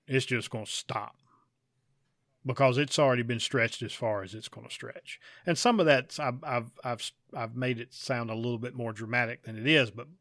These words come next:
basically that's what's happening. When you shoot out of a,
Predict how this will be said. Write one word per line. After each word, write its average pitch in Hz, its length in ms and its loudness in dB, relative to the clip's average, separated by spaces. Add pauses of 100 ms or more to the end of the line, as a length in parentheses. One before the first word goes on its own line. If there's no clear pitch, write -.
basically 143 440 4
that's 127 260 2
what's 113 200 -6
happening. 120 440 0 (600)
When 123 140 -4
you 165 120 2
shoot 170 420 0
out 139 180 6
of 120 100 0
a, 117 180 0